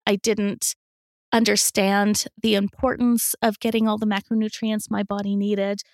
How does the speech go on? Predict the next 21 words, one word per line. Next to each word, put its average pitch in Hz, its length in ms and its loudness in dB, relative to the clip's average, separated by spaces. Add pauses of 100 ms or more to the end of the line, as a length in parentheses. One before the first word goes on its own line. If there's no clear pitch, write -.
(560)
And 220 360 2
I 262 120 4
also 320 240 2
stopped - 440 0
caring 233 380 2
about 202 240 0
my 208 160 2
weight 180 360 0
at 190 180 0
that 165 240 -2
point - 180 -4
in 185 60 -2
time. 165 400 -4 (220)
You 277 120 2
know, 285 160 6
I 254 80 4
think - 320 -4 (340)
when 262 120 4
I 262 60 4
look 277 300 -2
back 247 440 0